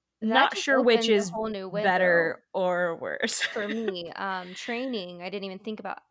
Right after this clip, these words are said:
Speaker 1: can you train a beetle? I don't know.
Speaker 2: Can you train a beetle? I'm not sure. Also, is this one of those ones that, like, we should be frowning upon? Because, like,
Speaker 1: Mm.
Speaker 2: dog fighting,
Speaker 1: Yeah.
Speaker 2: beetle fighting.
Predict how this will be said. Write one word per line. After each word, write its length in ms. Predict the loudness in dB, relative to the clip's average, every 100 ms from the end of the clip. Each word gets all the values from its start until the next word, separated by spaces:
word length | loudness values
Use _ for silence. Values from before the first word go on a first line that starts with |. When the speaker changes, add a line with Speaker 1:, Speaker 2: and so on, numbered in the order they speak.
| _
Speaker 1:
can 300 | -10 -6 -6
you 120 | -6
train 460 | -10 -14 -14 -16 -18
a 60 | -18
beetle? 260 | -14 -12 -8
I 100 | -8
don't 140 | -6
know. 60 | -4
Speaker 2:
Can 280 | 0 0
you 220 | 2 2 0
train 320 | -2 -4 -4
a 40 |
beetle? 340 | -4 -2 -2 -2
I'm 400 | -4 -6 -6 -6
not 320 | -4 -2 -2
sure. 460 | -4 -2 -2 -2 0
Also, 640 | 2 2 0 0 2 2 2
is 200 | 0 0
this 240 | -2 -2
one 180 | -6 -6
of 100 | -2
those 200 | -2 -2
ones 260 | -2 -4 -4
that, 120 | -2
like, 220 | -2 -4
we 160 | -4 -4
should 240 | -4 -6
be 320 | -6 -4 -4 -8 -14 -16
frowning 540 | -12 -4 -2 -2 -6
upon? 320 | -4 -2 0
Because, 220 | 0 -2 0
like, 280 | -2 -2 -10 -8
Speaker 1:
Mm. 60 | -4
Speaker 2:
dog 680 | -2 0 2 2 2 -2 -8
fighting, 840 | 0 2 4 2 -2 -4 -4 -4
Speaker 1:
Yeah. 340 | -4 -2 0 0
Speaker 2:
beetle 240 | 0 -2
fighting. 840 | -2 0 0 0 0 -2 -2 -4